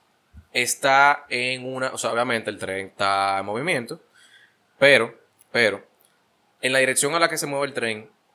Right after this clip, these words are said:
hay cinco trabajadores dándole mantenimiento a los rieles. Usted está observando y por más que usted le vocea a los trabajadores, como todo tiene música puesta, no le escuchan, entonces no se pueden quitar de la vía.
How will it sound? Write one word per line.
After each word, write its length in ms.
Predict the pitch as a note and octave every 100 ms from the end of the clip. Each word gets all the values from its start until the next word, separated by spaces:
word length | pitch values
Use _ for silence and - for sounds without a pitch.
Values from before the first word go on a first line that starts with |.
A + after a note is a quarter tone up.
| -
hay 380 | G#2+ G#2 G#2 -
cinco 500 | - - D3 D#3 D3
trabajadores 600 | C#3 B2+ A#2+ A#2+ A#2+ A#2
dándole 280 | A2 A2+ A2
mantenimiento 840 | G#2+ G#2 G#2 G2+ A#2+ B2+ A#2 G#2+ _
a 120 | - G2
los 300 | F#2 - G2+
rieles. 640 | G2+ F2+ F#2+ - - - _ _ _ _ _ _ _ _ _ _ _
Usted 560 | - C#3 - F3 F3+ -
está 500 | D3 C#3+ - B2 A#2
observando 800 | C3 D3+ D3 C#3+ A#2+ A2 G2+ F#2+ G#2+
y 100 | A#2+
por 180 | B2
más 260 | A2+ C3 E3
que 100 | -
usted 280 | D3 D3+ C#3+
le 120 | C#3
vocea 420 | C3+ B2 C3 B2
a 40 | A2+
los 120 | A2
trabajadores, 680 | A2+ A2 A2 A2+ A2 G2+
como 240 | G2 G#2+ G2+
todo 260 | B2+ C#3
tiene 200 | C#3+ C#3
música 440 | C3 B2 B2 A#2+ A2
puesta, 320 | G#2+ G2+ G2+
no 140 | G#2+
le 60 | A2
escuchan, 520 | G#2 - D3+ - F2+
entonces 360 | F2 G2 G2+ -
no 100 | G#2+
se 140 | A#2
pueden 260 | - G#2+ A#2+
quitar 360 | A#2 - B2
de 80 | G#2
la 100 | G2
vía. 340 | A2 D3+ F2+